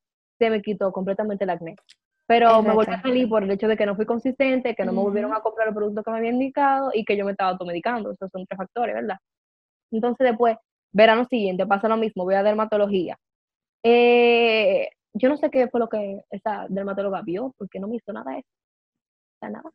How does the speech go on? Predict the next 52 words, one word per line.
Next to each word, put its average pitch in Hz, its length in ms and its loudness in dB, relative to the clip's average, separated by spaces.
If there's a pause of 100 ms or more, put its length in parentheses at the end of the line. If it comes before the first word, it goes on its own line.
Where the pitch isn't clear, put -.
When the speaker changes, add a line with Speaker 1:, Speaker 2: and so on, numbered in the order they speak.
(800)
Speaker 1:
O 320 60 -6
sea, 440 140 10
yo, 403 1000 6
yo, 339 180 2
<laughs> 285 120 2
producto 262 400 8
caro, 294 520 8
eh, 240 260 10
análisis 247 600 6
de 254 80 8
muchísima 247 440 4
vaina. 262 520 2
A 240 40 0
mí 233 100 2
me 247 60 2
hicieron 285 220 0
doscientos 254 320 0
análisis 226 340 0
en 208 100 2
la 185 100 -4
sangre, 214 260 -2
en 214 60 0
la 190 100 -4
cara 208 200 0
y 214 40 -2
no 208 100 -6
sé 196 100 -6
qué. 202 200 -4
Yo 220 100 0
recuerdo 214 380 -2
que 196 80 -4
me 190 160 -4
hicieron 208 340 -4
cortaditas 220 600 0
en 185 120 -10
la 180 100 -6
cara 175 220 -2
para 180 180 -6
sacarme 196 520 -2 (300)
parte 196 280 2
de 220 100 2
la, 226 160 4 (220)
para 202 180 0
sacarme 196 400 -4
como 226 280 0
que, 196 460 -2
eh, 190 240 -2
lo, 185 180 -2 (160)
la 185 240 0
pus 311 260 0
del 220 120 4
acné, 269 280 -2